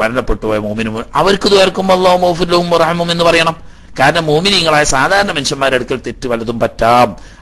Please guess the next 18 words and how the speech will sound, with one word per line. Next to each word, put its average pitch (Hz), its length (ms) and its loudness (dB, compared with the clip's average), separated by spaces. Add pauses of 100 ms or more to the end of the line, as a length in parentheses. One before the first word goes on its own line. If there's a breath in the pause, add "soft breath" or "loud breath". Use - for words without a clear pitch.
(140 loud breath)
അവർക്ക് 151 340 -2
മഗ്ഫിറത്ത് 113 380 -2
കൊടുക്കാനും 117 420 -4
മർഹമത്ത് 113 380 -6
കൊടുക്കാനും 113 360 -8
ദുആ. 107 120 -2 (140)
അപ്പൊ 156 200 -2
രണ്ടും 135 280 -4
വേറിരിച്ച് 143 440 0
പറയണമെന്നും, 98 460 -6 (500 loud breath)
അമ്പിയ 165 260 -2 (120)
മുർസലുകൾ 123 460 0 (500 loud breath)
മാസൂമുകളായതുകൊണ്ട് 113 1160 0 (540 loud breath)
അത് 123 120 0 (100)
നമ്മുടെ 151 340 0
വിശ്വാസത്തിന്റെ 151 640 0
ഭാഗമായതുകൊണ്ടും 104 840 -2 (540 loud breath)
അവർക്ക് 170 260 0